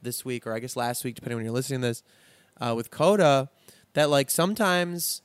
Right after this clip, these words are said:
I've had to stop myself from pushing through to four A M on a project or whatever, knowing the work that I do past a certain point is not gonna be good. I'm gonna spend extra time just going back and trying to fix this work, or I'm not gonna like the work I turn in, and I'm better off just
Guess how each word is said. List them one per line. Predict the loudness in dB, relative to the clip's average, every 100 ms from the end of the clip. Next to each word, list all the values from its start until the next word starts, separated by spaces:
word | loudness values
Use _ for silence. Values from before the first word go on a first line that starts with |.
| _ _ _ _
I've | -2 2
had | 2
to | 2
stop | 2 4 4
myself | 4 4 4 2
from | 2
pushing | 2 0 0
through | 0
to | 0
four | 2 2 4
A | 2
M | 0
on | -2
a |
project | 0 0 0 -2
or | 0
whatever, | 0 0 2
knowing | 2 0 -2
the |
work | -2 -2 -2
that | -2
I | -4
do | -2 2 2 2
past | -2 -4 -6
a |
certain | -8 -8 -8
point | -8 -6 -6
is | -2
not | -4 -2
gonna | -4
be | -4
good. | 0 0 -2 -6 -20 -20 -8
I'm | -4
gonna | -2 -2
spend | 0 -2 -2 -4
extra | -4 -4 -4 -4
time | -2 0 0
just | -4 0
going | 0 2
back | 0 -2
and | -4
trying | -4 -4
to | -4
fix | -4 -6 -4
this | -4 -2
work, | 0 0 -2
or | -6
I'm | -4
not | -4
gonna | -2
like | -2 -2
the |
work | -4 -4
I | -4
turn | -6 -8 -6
in, | -6
and | -8
I'm | -10
better | -8 -4 0
off | 2 0
just | -2 -4 -6